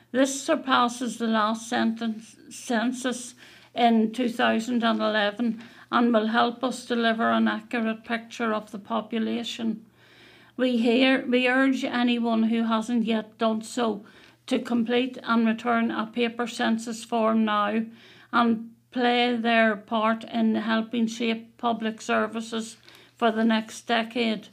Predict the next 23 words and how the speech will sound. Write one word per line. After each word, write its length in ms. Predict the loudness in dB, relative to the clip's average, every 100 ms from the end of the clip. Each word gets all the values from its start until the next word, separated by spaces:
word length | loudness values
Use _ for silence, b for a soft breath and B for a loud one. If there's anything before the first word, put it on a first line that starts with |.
| _ B B B B -2
We 180 | 2 4
have 220 | 2 2
issued 400 | -2 0 0 2
reminder 600 | 4 4 4 2 2 0
letters 640 | 2 0 0 -2 -2 -6 -16 B B 0
and 220 | 2 2
paper 340 | 0 0 -2
questionnaires 920 | -2 0 0 -2 -4 0 2 0 -2 -2
to 120 | -2
households 880 | 0 0 0 -2 0 0 -2 -6 -14 B B B
who 160 | 2 4
may 280 | 6 4 4
not 300 | 4 2 2
have 220 | 0 0
returned 480 | -4 0 2 4 2
their 200 | 0 -2
census. 720 | -2 0 0 -2 -8 -10 -20 _ B B B B -2
The 160 | 2 4
online 580 | 6 6 6 4 2
portal 420 | 2 2 2 0 -2
which 400 | -2 -4 -4 0
many 300 | 2 2 0
census, 880 | -2 0 0 -2 -8 -10 -12 -16